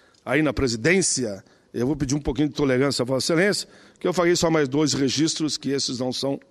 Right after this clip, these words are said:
longos. Primeiro, senhor presidente, quero deixar aqui registrado a minha posição em relação à meta quatro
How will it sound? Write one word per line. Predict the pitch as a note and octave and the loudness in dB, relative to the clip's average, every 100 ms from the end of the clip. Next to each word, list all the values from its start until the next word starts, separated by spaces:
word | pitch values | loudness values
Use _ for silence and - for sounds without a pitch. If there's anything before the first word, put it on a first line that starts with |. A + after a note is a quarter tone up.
| _ _ - | _ _ -4
longos. | B2 C3+ C3+ A2+ G2+ G2 - - - - _ _ _ _ - - - - - - - - _ _ | 0 2 2 0 -4 -6 -4 -4 -6 -10 _ _ _ _ -20 -20 -20 -20 -20 -20 -20 -20 _ _
Primeiro, | - G3 A3 F#3 | 0 4 6 4
senhor | D#3 C3+ | 2 0
presidente, | C3+ A#2 B2 A2 - - - - _ _ _ - _ - | 0 0 -2 -4 -8 -12 -20 -20 _ _ _ -20 _ -4
quero | E3+ F3 F3 D3 | 0 4 4 4
deixar | D3 - D3 C#3 | 2 2 2 0
aqui | A#2 C#3 | 0 0
registrado | B2 A2 A2+ - C#3+ E3 F3 G3+ D#2+ - _ _ _ _ _ _ _ - - - - | 0 0 -2 0 2 2 0 -4 -6 -14 _ _ _ _ _ _ _ -20 -20 -18 -2
a | D#3+ | 2
minha | G3 A3 | 6 4
posição | E3 F3 - F#3 | 4 2 4 4
em | E3 | 4
relação | D#3 C#3 - E3 E3 | 4 2 0 0 2
à | C3+ | 2
meta | D3 C#3+ A#2+ | 0 -2 -4
quatro | - C#3 D3 F3+ F#3 | 0 0 0 -4 -6